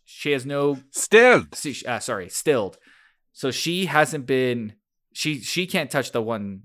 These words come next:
Speaker 1: true power anymore. Meaning, in a couple of years, she's gonna die. So they effectively executed her. So what does she
Speaker 2: <laughs> Yeah, yeah.
Speaker 1: have to lose?
Speaker 2: <laughs>
Speaker 1: It's pretty fucked up if you think about it.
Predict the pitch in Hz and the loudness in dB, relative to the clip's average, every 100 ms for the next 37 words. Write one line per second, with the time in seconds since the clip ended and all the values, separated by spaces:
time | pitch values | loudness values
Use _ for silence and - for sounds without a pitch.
0 | _ - 131 101 135 170 127 92 95 - | _ -10 -8 -2 4 6 4 0 -10 -18
1 | 95 - _ _ _ _ _ _ _ 127 | -20 -20 _ _ _ _ _ _ _ -2
2 | 185 320 226 135 135 143 147 139 214 208 | 0 2 2 0 -2 -4 -2 4 4 4
3 | 139 165 139 - 175 180 156 101 113 117 | 2 0 -2 -4 -4 -2 -2 -2 -4 -4
4 | - _ _ _ - 156 156 220 - 226 | -10 _ _ _ -4 0 4 4 6 2
5 | - 160 131 107 156 - 123 110 101 - | 2 -2 -2 0 -2 -2 -10 -12 -12 -16
6 | - _ _ _ _ _ _ _ _ _ | -20 _ _ _ _ _ _ _ _ _
7 | _ _ _ - 170 151 220 220 180 104 | _ _ _ -2 2 4 2 0 -2 -2
8 | - 165 156 135 135 135 127 - _ - | -4 -6 -8 -8 -8 -10 -12 -18 _ -10
9 | 127 131 220 - 127 - - - 117 _ | -6 -4 -6 -4 -6 -6 -16 -20 -20 _
10 | _ _ 117 - _ _ _ - 160 320 | _ _ -16 -16 _ _ _ -14 -2 0
11 | 339 - 131 - 147 - 110 107 110 127 | 2 0 0 2 0 -2 -12 -10 -8 -8
12 | 90 - - | -10 -14 -18